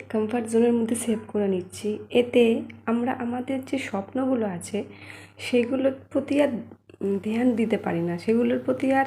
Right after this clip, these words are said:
কিছু করতে পারি না। সেগুলো আমাদের মাথা থেকে যেন উড়েই যায়, জীবন থেকে যেন উড়েই যায়, কারণ আমরা নিজেকে একটা কমফোর্ট জোনের মধ্যে সেভ করে নিয়েছি। সেখানেও আমাদের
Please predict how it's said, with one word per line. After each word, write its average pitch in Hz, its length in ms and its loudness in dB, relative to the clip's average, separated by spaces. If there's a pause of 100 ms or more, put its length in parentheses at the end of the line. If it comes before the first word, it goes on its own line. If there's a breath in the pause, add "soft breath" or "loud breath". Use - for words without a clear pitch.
(480 loud breath)
কিছু - 220 -2
করতে 226 360 0
পারি 175 260 -2
না। 175 160 -2
সেগুলো 226 400 0 (220)
আমাদের 247 420 2
মাথা 226 300 -2
থেকে 240 260 -4
যেন 254 180 0 (540 loud breath)
উড়েই 233 340 4
যায়, 185 220 -2
জীবন 208 320 0
থেকে 226 240 -2
যেন 247 180 -2 (140)
উড়েই 202 280 0
যায়, 185 180 -8
কারণ 285 280 0
আমরা 277 220 -2
নিজেকে 269 400 0
একটা 294 220 -4 (440 loud breath)
কমফোর্ট 247 400 -2
জোনের 247 280 2
মধ্যে 262 220 0
সেভ 262 300 0
করে 202 200 -4
নিয়েছি। 185 420 -6 (480 loud breath)
সেখানেও 262 540 4
আমাদের 262 340 4